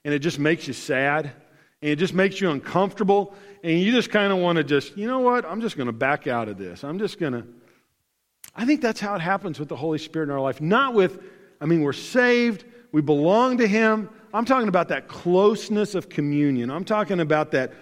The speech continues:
walking in the Spirit. I'm talking that just being so, so, so close to Jesus by the presence of his Holy Spirit in our life that you can lose that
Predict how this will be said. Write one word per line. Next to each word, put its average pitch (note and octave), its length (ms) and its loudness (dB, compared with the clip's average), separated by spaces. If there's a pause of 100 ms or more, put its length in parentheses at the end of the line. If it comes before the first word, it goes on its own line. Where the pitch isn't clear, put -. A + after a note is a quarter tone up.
(140)
walking F3 480 2
in F#3 80 0
the F3+ 80 0
Spirit. C3 540 -4
I'm E3+ 100 -6
talking F3+ 340 0
that C#3 180 0 (260)
just D#3 180 -10
being E3+ 220 2
so, G3 580 4
so, F#3+ 320 0
so F3+ 260 -4
close D#3+ 360 -4
to D#3 100 -12
Jesus C3 640 -6 (880)
by - 80 -2
the C#3+ 80 -2
presence F#3 460 0
of D#3+ 80 -6
his D#3+ 120 -8
Holy D#3 200 -2
Spirit D3 340 -4
in C3 80 -4
our C3+ 120 -4
life C3+ 300 -2
that B2+ 120 -6
you G#3 280 -2
can C3 380 -4
lose C#3+ 640 0 (280)
that C#3 220 -2